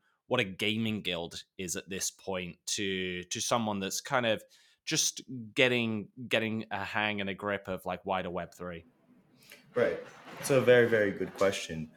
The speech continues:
Speaker 2: So I'm sure a ton of people have different answers, but what a guild at heart is, is a community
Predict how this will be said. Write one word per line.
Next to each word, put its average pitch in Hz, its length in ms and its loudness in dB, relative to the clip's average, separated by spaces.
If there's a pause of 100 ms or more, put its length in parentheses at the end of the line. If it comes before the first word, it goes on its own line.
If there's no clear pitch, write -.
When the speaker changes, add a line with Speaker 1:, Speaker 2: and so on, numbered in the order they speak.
(160)
Speaker 2:
So 113 600 6 (480)
I'm 120 140 6
sure 151 640 6 (280)
a 107 120 4
ton 120 240 4
of 113 100 2
people 104 280 0
have 92 160 0
different 90 320 2
answers, 90 500 -2
but - 180 2
what 120 120 6
a 123 60 6
guild 117 460 4
at 101 140 2
heart 101 360 6
is, 90 380 2 (280)
is 92 460 4
a 95 120 4
community 92 760 -4